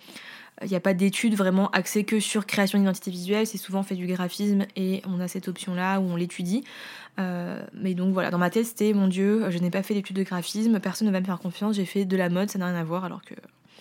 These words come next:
c'est, c'est, il y a des choses qui servent énormément dans... quand on fait du design de mode, dans tous les cas, c'est du design. Mais bref, au fond, je pense que j'avais vraiment besoin d'être rassurée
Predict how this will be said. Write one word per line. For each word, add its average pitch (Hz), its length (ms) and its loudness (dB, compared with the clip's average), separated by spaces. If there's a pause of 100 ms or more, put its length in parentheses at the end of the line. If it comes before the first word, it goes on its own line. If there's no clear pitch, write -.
(340)
c'est, 180 200 -6
c'est, - 160 -10
il - 340 -8
y 175 60 0
a - 20 0
des 175 80 4
choses 214 200 0
qui 196 100 -6
servent 185 380 -2
énormément 190 460 4
dans... 175 240 -2
quand 175 220 -12
on 190 40 -8
fait 180 100 -6
du 175 80 -6
design 175 200 -2
de 170 100 -2
mode, 202 200 2
dans 185 140 -2
tous 185 140 -10
les 180 60 0
cas, 190 160 -2
c'est 185 100 -8
du 175 100 -10
design. 180 480 0 (560)
Mais 240 100 8
bref, 208 400 4 (300)
au 220 80 6
fond, 254 220 4
je 247 60 -2
pense 240 160 2
que 240 60 4
j'avais 196 180 4
vraiment 190 220 4
besoin 202 360 4
d'être 190 260 2
rassurée 208 680 0